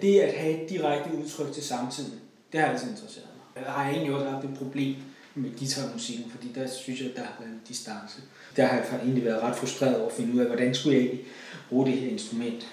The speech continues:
til at, <laughs> at, at være til stede med mig selv. Der opdagede jeg jo de her komponister, befandt sig.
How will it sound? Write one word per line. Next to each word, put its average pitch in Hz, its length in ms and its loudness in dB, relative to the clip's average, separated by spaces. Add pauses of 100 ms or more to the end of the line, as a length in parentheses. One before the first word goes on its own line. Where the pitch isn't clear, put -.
(320)
til - 140 -4
at, 110 100 -2 (240)
<laughs> 104 60 -2 (420)
at, 185 60 10 (300)
at - 240 6
være 156 180 6
til 143 120 2
stede 139 440 0
med 120 100 -4
mig 110 120 -8
selv. 117 220 -8 (1120)
Der 151 280 8 (220)
opdagede 135 480 4
jeg 107 60 -4
jo 107 100 -6 (120)
de 131 40 -8
her 127 240 -6
komponister, 110 580 -8 (480)
befandt - 420 2
sig. - 100 -8